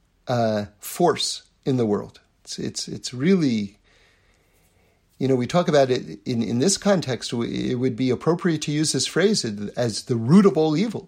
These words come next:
really, honestly, honestly. And there are different halachic dimensions to it that we have to fully appreciate. One of the halachic dimensions of it is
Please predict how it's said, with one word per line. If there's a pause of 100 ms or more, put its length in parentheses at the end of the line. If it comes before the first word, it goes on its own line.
really,
honestly, (280)
honestly. (1200)
And
there
are
different
halachic (100)
dimensions
to
it
that
we
have
to
fully
appreciate. (680)
One
of
the
halachic
dimensions
of
it
is